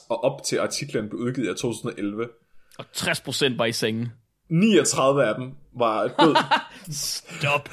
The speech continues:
Speaker 1: <laughs> Var død i sengen. <laughs>
Speaker 2: Stop, jeg sagde det for sjovt. Hvad snakker du om?
Speaker 1: Nej, ikke procent. Bare niogtredive.
Speaker 2: Nå, okay, okay,
Speaker 1: Det er bare
Speaker 2: okay, okay,
Speaker 1: niogtredive,
Speaker 2: okay.
Speaker 1: altså niogtredive japanere er døde i deres seng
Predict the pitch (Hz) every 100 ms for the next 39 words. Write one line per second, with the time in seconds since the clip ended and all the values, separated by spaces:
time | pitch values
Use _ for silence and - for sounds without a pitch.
0 | - 165 143 147 156 117 - 131 127 139
1 | 247 262 214 294 311 302 - 147 160 185
2 | 160 - 147 160 175 139 - 160 160 156
3 | 277 175 180 180 160 160 - 156 147 185
4 | 180 170 - 214 170 - - _ 170 175
5 | 196 170 - - 139 151 185 - - -
6 | - - 156 156 160 113 - 175 156 117
7 | - 160 175 180 196 170 139 - 113 143
8 | 170 190 208 - 160 156 165 127 165 156
9 | 147 117 135 135 123 147 107 107 - 123